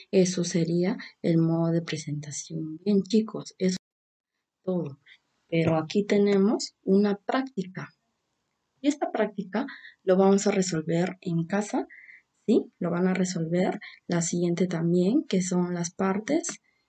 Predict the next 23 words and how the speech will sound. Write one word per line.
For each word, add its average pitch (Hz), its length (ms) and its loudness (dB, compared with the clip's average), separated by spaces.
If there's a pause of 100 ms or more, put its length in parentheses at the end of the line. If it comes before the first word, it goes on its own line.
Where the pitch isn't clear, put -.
(160)
y 269 300 0
el 190 180 0
siguiente 175 400 -2
también. - 300 -8
Entonces, 254 460 4
son 302 220 8
tres 277 300 0
hojas 247 400 -2
que 190 80 -4
tienes 196 400 2
que 196 120 0
tenerlas. 175 760 -2 (440)
Eh, 170 400 4
espero 185 420 0
que 196 100 0
lo 185 100 4
hayas 190 240 4
recogido 180 520 -2
en 180 100 2
dirección 214 720 0 (360)
y 180 100 6
no 185 140 8
olvides 240 680 2